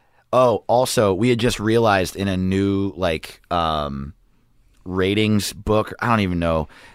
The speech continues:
we, it sort of, we sort of found out that, um, the eighteen to thirty-four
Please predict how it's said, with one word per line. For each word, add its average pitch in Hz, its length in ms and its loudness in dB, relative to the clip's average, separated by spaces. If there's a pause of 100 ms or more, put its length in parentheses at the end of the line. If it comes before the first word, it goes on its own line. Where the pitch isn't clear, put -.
we, 98 280 -2 (520)
it 113 140 -2
sort 123 220 0
of, 110 140 0 (220)
we 110 140 -8
sort 117 240 0
of 107 60 0
found 104 320 0
out 90 280 2 (280)
that, 101 160 0 (180)
um, 80 400 0
the 95 220 -6
eighteen 104 580 -4
to 85 560 -6 (320)
thirty-four 98 920 0